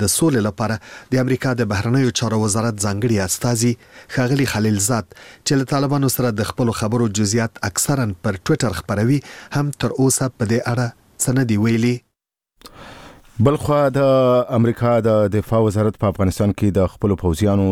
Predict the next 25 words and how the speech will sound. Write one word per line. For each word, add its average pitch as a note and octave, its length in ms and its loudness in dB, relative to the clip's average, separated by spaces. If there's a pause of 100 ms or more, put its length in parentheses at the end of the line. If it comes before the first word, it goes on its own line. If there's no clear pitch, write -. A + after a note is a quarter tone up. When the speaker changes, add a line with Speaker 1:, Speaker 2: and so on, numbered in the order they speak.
Speaker 2:
د F2+ 240 4
شمیر A#2 340 0
د F2+ 160 -4
کمولو G#2+ 380 2 (140)
پر F#2+ 180 0
څو C3 160 0 (140)
بیلابیلو A2 500 2
انتخابونو F2 500 0 (120)
د F2 120 4 (240)
غور D2+ 320 -2
خبره B1+ 260 -4
کړې. D2+ 240 -4 (540)
اسوسییټډ A2+ 560 0
پریس G#2+ 240 -2
خبري G2+ 240 2
اژانس G2 320 0
ته F2 200 2
ریپورت F#2+ 340 -2
له F#2 80 2
مخې F#2 220 -2
د D#2+ 80 4
امریکا E2+ 260 0 (100)
د D2+ 140 0
پوځ F2 260 0
یو D#2 80 2